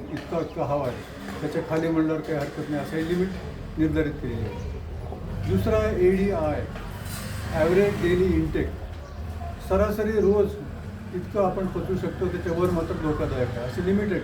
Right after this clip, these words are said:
ठराविक प्रमाण आहे त्याचं, पीपीएममध्ये म्हणा, कशामध्ये म्हणा. दुसरा एमआरएल, मिनिमम रेसिड्यू लिमिट, त्या पर्टिक्युलर औषधाचा, त्या ठराविक औषधाचा किमान त्याचं प्रमाण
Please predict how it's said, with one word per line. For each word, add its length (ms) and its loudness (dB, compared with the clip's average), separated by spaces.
ठराविक 240 2
प्रमाण 320 -4
आहे 140 -2
त्याचं, 380 -6
पीपीएममध्ये 500 0
म्हणा, 260 2
कशामध्ये 680 -4
म्हणा. 180 -8
दुसरा 280 2
एमआरएल, 580 4
मिनिमम 560 2
रेसिड्यू 400 2
लिमिट, 280 0
त्या 180 2
पर्टिक्युलर 460 2
औषधाचा, 720 0
त्या 100 -4
ठराविक 400 -2
औषधाचा 600 -4
किमान 400 4
त्याचं 180 -4
प्रमाण 440 2